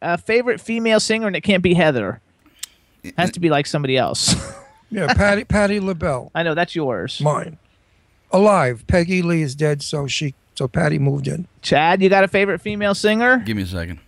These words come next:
Speaker 1: Okay, I'll give you a second. I don't really know who my favorite, I, probably mine is Mariah Carey, 'cause I love Mariah Carey.
Speaker 2: Nah, Patti LaBelle's better. And Patti was the original, you know, screamer.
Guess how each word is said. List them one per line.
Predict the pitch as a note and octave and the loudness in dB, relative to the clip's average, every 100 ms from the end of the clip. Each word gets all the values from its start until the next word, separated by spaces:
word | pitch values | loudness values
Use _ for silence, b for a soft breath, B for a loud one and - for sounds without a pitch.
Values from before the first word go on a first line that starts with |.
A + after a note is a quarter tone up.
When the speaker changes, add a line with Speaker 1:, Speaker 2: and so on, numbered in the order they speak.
| _ _ _ _ - | _ _ _ _ -6
Speaker 1:
Okay, | E3 E3+ | 0 2
I'll | D3+ | 2
give | D#3 D3 | 0 -4
you | |
a | D3 | -4
second. | C#3 B2+ C3+ | -4 -2 2
I | |
don't | A3 G#3+ | 4 4
really | E3+ | 4
know | D#3 F3 | 6 6
who | D#3 | 6
my | C#3 | 2
favorite, | C#3 C#3 C3 | 2 4 4
I, | E3+ - | 2 0
probably | C#3+ G#3 G#3+ | 0 0 2
mine | F3 E3+ E3+ | 2 2 2
is | D3+ | 0
Mariah | D3 C#3+ C#3 | 0 0 -2
Carey, | D3+ C#3 B2+ | -4 -4 -6
'cause | C#3 | -6
I | C3+ | -4
love | C3+ C3 | -2 -2
Mariah | B2+ A#2+ A#2 | -2 -2 -2
Carey. | B2+ A#2+ | 0 2
Speaker 2:
Nah, | F#3+ F3+ | 4 4
Patti | E3 E3+ D#3 | 4 2 2
LaBelle's | C#3+ C3+ C3+ C3 | -2 -2 -4 -4
better. | - C#3 C#3 _ _ _ _ - - | -4 -4 -6 _ _ _ _ -10 -2
And | F3+ | 2
Patti | F#3+ G3 | 4 4
was | F3 D#3+ | 2 0
the | D#3 | 0
original, | D3 D3+ C#3+ C#3+ C3+ B B B | 0 0 0 0 -2 B B B
you | - | 0
know, | C#3+ C3+ | 2 2
screamer. | - F3 D3+ C#3+ | 2 4 4 4